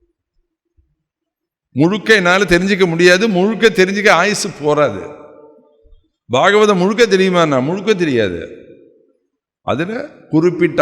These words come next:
பாக-, எனக்கு எப்பப்ப டைம் கிடைக்கிறதோ அதுல புது புது பாகங்களை எடுத்து அதுலேருந்து புதுமையான அர்த்தங்களை வெளியில் எடுக்கிறேனே ஒழிய எனக்கு முழுக்க டைம் கிடைக்கல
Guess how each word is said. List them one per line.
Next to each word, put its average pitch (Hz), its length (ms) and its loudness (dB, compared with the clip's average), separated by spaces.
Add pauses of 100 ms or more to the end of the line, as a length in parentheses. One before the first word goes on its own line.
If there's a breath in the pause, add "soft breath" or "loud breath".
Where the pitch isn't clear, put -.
பாக-, 170 400 2 (480 loud breath)
எனக்கு 165 500 2
எப்பப்ப 185 520 -2
டைம் 185 340 4
கிடைக்கிறதோ 175 580 2
அதுல 196 300 4
புது 196 260 0
புது 185 260 0
பாகங்களை 180 600 4
எடுத்து 175 300 2
அதுலேருந்து 190 460 2
புதுமையான 190 560 -2
அர்த்தங்களை 185 440 0
வெளியில் 175 280 0
எடுக்கிறேனே 160 440 0
ஒழிய 147 300 0 (560 loud breath)
எனக்கு 151 340 2
முழுக்க 175 680 -4
டைம் 160 320 0
கிடைக்கல 143 520 0